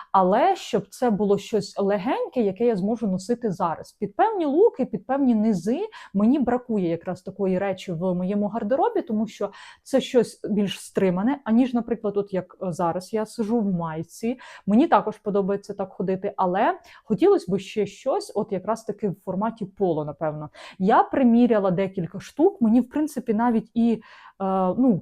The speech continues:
кілька сподобалося, але все рівно я хотіла купити одну річ, не накупов-, не накуповувати багато, ам, і зупинилась я все рівно не на поло. І взяла собі ось таку просто укорочену футболку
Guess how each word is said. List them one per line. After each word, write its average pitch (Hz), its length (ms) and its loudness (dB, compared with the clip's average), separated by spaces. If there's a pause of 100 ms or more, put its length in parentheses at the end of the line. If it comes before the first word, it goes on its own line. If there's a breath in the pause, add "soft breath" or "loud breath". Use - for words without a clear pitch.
кілька 233 280 0
сподобалося, 285 840 0
але 196 160 0
все - 320 -4
рівно 320 320 2
я 220 140 2
хотіла 220 340 -2
купити 220 360 -4
одну 214 420 0
річ, 185 260 -6
не 180 100 -4
накупов-, 202 920 -6
не 214 160 2
накуповувати 202 640 2
багато, 247 500 2 (400 loud breath)
ам, 196 400 -2 (160)
і 349 300 6 (280)
зупинилась 247 800 4
я 196 100 4
все 190 240 -2
рівно 240 280 4
не 196 120 2
на 190 120 -2
поло. 156 400 -4 (180)
І 226 100 4
взяла 226 340 8
собі 208 260 0 (100)
ось 277 180 4
таку 254 260 -2
просто 208 580 0
укорочену 190 760 -2 (640)
футболку 320 640 4